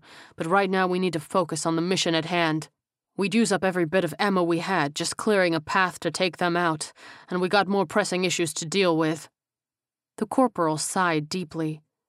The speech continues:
turning to gaze out the gate at the furniture store. He glowered at the pack of zombies in his way, brow furrowed. Terrell, satisfied, turned back to the G P S,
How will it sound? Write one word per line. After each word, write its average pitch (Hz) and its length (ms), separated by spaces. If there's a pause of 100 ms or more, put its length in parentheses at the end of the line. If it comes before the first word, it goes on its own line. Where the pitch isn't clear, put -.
(120)
turning 160 380
to 170 100
gaze 175 300
out 165 180
the 160 100
gate 165 320
at 151 80
the 151 80
furniture 160 500
store. 160 540 (680)
He 220 140
glowered 190 520
at 151 100
the 156 80
pack 170 280
of 160 120
zombies 165 500
in 156 80
his 156 180
way, 160 480 (260)
brow 160 360
furrowed. 156 720 (680)
Terrell, 175 480
satisfied, 151 800 (280)
turned 190 340
back 170 260
to - 100
the 165 120
G 175 180
P 175 240
S, 170 380